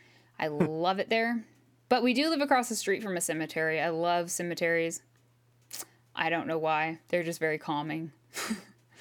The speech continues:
Speaker 1: I like taking
Speaker 2: Yeah, they're
Speaker 1: photos of the
Speaker 2: nice.
Speaker 1: graves. I like cemeteries. People
Speaker 2: They're
Speaker 1: call me
Speaker 2: pretty.
Speaker 1: crazy, and I'm like, "Whatever."
Speaker 2: Yeah.
Speaker 1: I went to Rochester
Speaker 2: Yeah,
Speaker 1: the
Speaker 2: I
Speaker 1: other
Speaker 2: mean,
Speaker 1: day. Did
Speaker 2: the
Speaker 1: I tell you
Speaker 2: only
Speaker 1: that?
Speaker 2: real ish-, like, people are, I don't know. I'm not superstitious, and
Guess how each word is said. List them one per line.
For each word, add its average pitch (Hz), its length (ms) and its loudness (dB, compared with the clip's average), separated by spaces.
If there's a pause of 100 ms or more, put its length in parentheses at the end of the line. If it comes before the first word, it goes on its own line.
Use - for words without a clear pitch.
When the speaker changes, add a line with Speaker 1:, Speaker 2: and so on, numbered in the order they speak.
(580)
Speaker 1:
I 185 120 0
like 165 180 0
taking 170 160 -2
Speaker 2:
Yeah, 160 140 4
they're 160 180 4
Speaker 1:
photos 117 80 4
of 90 60 4
the 90 120 0
Speaker 2:
nice. 165 80 -2
Speaker 1:
graves. 160 440 -2 (560)
I 381 40 -2
like 480 320 -2 (180)
cemeteries. 151 760 -4 (340)
People 294 180 2
Speaker 2:
They're 302 40 4
Speaker 1:
call 339 120 2
me 330 120 2
Speaker 2:
pretty. 254 60 0
Speaker 1:
crazy, 240 400 2
and 160 100 -4
I'm 190 40 -4
like, 214 180 -6
"Whatever." 202 300 2
Speaker 2:
Yeah. 113 100 -2 (840)
Speaker 1:
I 233 80 2
went 330 180 4
to 277 80 2
Rochester 190 640 4
Speaker 2:
Yeah, 165 40 4
Speaker 1:
the - 80 0
Speaker 2:
I 190 60 6
Speaker 1:
other 196 100 4
Speaker 2:
mean, 196 100 4
Speaker 1:
day. 175 160 6
Did 180 100 4
Speaker 2:
the - 20 6
Speaker 1:
I 196 100 6
tell - 40 4
you 214 40 6
Speaker 2:
only 185 160 6
Speaker 1:
that? 156 80 4
Speaker 2:
real 160 460 6
ish-, 123 420 2
like, 135 300 0
people 151 280 -2
are, 131 340 4 (600)
I 160 80 6
don't 101 120 0
know. 80 160 -8 (300)
I'm 190 180 6
not 160 180 6
superstitious, 117 1040 0 (500)
and 87 500 -6